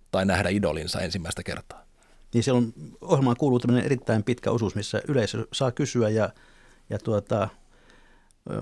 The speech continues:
Speaker 2: Buffett ja hänen kumppaninsa vastaavat.
Speaker 1: Kyllä, ja se on tavallaan se herkullisin osuus siinä, että ennen kaikkea tämä Warrenin ja Charlien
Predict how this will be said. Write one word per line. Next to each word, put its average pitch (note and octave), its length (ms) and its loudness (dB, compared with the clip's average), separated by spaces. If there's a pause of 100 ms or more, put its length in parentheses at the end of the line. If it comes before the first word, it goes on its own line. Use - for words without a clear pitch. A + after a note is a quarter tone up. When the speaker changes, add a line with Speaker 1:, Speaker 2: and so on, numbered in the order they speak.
(120)
Speaker 2:
Buffett A#2+ 320 0
ja G#2+ 60 0
hänen A2+ 180 0
kumppaninsa A2 460 -2 (300)
vastaavat. - 500 -6 (240)
Speaker 1:
Kyllä, G2+ 320 4 (500)
ja A2 120 6
se B2+ 160 6
on G#2+ 120 4
tavallaan G2+ 380 4
se G#2 240 2 (300)
herkullisin G2+ 600 4
osuus E2 400 -2
siinä, C#2+ 280 -4
että - 240 -4
ennen G2 220 2
kaikkea G2+ 320 2
tämä F#2+ 340 0 (640)
Warrenin G#2+ 440 6
ja F#2 140 4
Charlien G2 560 2